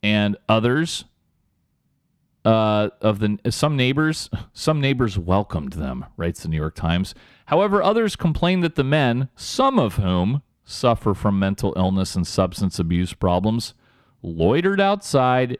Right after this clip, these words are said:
used drugs, and urinated in public. Of course. And they have hotel rooms, and they're still pissing outside. So what does that fucking tell you? Something I've told you for years now.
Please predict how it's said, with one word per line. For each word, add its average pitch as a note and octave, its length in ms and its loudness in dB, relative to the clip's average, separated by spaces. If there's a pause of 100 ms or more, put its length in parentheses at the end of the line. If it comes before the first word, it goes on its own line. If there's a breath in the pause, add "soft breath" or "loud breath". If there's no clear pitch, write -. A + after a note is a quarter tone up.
used A#2 460 0
drugs, A2+ 680 0
and F2+ 160 0
urinated F#2 640 0
in F#2 160 0
public. D2 540 -4
Of - 160 -16
course. A#3 520 0 (1400)
And G#3+ 180 2
they G#3+ 120 4
have A3+ 160 2
hotel G#3+ 420 2
rooms, D#3 260 0
and D#3 80 0
they're D#3+ 80 2
still G3+ 280 0
pissing F#3+ 420 0
outside. D#3+ 540 2
So C3+ 120 -2
what D#3+ 120 2
does D#3+ 100 -2
that D3 180 2
fucking C3 400 -2
tell G#2+ 200 2
you? D#2 320 -2
Something C#3+ 300 -2
I've B2+ 160 -2
told B2 240 -2
you A2 80 -2
for G2 260 -6
years G2 640 -2
now. C#2+ 340 -6